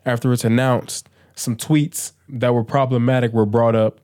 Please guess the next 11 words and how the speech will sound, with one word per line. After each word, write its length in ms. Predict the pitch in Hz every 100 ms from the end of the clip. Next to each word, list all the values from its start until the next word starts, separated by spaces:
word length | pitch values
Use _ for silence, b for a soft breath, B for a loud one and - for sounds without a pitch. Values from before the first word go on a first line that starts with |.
| b b _
from 560 | - 120 113 127 156
his 180 | 127 120
past, 440 | - 123 107 98
from 140 | - 110
ten 220 | 135 131
years 280 | 131 131 107
ago, 320 | 104 101 101 - b b -
where, 200 | 110 107
um, 160 | 107
where 160 | 107 107
he 720 | 110 113 113 110 107 110